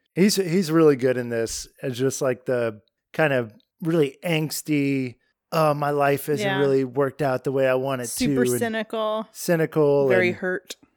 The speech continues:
Speaker 2: Mm.
Speaker 1: very hurt.
Speaker 2: Hurt.
Speaker 1: Yeah, I don't know. It was a really, really fun hangout movie. I love watching these movies that meant a lot to a generation that we're not a part of, and to kind of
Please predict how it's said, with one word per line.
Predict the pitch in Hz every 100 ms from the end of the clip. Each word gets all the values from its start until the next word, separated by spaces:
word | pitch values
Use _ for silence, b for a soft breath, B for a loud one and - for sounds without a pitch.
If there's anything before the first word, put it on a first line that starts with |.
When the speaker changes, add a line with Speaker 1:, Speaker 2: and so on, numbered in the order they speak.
| _
Speaker 2:
Mm. | 330 311 285 254 208 -
Speaker 1:
very | 131 143 117
hurt. | 120 110 -
Speaker 2:
Hurt. | - 214 214 - - _ _ -
Speaker 1:
Yeah, | 277 175
I | 190
don't | 247
know. | 254 143
It | 180
was | 220
a | 226
really, | 220 226 220 214
really | 202 196 185
fun | - 180 170 160 156 151 156 _ _ _
hangout | - 165 147 131
movie. | 123 120 117 120
I | 127
love | 156 170 185 156 - _ _ _ _ _ -
watching | 147 165 - 180 160 151 147 _
these | - 147 127
movies | 143 139 147
that | 147 127
meant | 131 139 139
a | 156
lot | 127 131 147 -
to | 165
a | 139
generation | 110 131 135 127 120 139 170 151
that | 143 127 - _
we're | 127 135 139
not | 135 127 - _ _ _
a | -
part | 139 143 139 156
of, | 180 202 160
and | 139 131
to |
kind | 135 135 123
of | 120